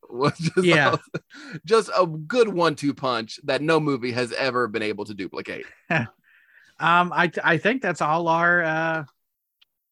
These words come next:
Speaker 2: all our awards.
Speaker 1: It'd be weird if we w-, went back now after giving best movie,
Speaker 2: Mm.
Speaker 1: we're like, "Best supporting character."
Speaker 2: <laughs>
Speaker 1: Yeah, I think this was a great crop of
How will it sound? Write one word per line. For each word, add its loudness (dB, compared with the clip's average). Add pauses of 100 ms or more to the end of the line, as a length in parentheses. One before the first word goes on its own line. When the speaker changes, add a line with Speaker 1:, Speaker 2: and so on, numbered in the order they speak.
(220)
Speaker 2:
all -4
our -2
awards. -6 (280)
Speaker 1:
It'd 2
be 2
weird 4
if 2
we 4
w-, 2
went -2
back 2
now 2
after 0
giving -6
best -2
movie, 2
Speaker 2:
Mm. 0
Speaker 1:
we're 2
like, 2
"Best 0
supporting 0
character." -2
Speaker 2:
<laughs> 2 (440)
Speaker 1:
Yeah, 4
I 2
think -2 (500)
this 0
was 0
a 4
great -2 (100)
crop 2 (100)
of -6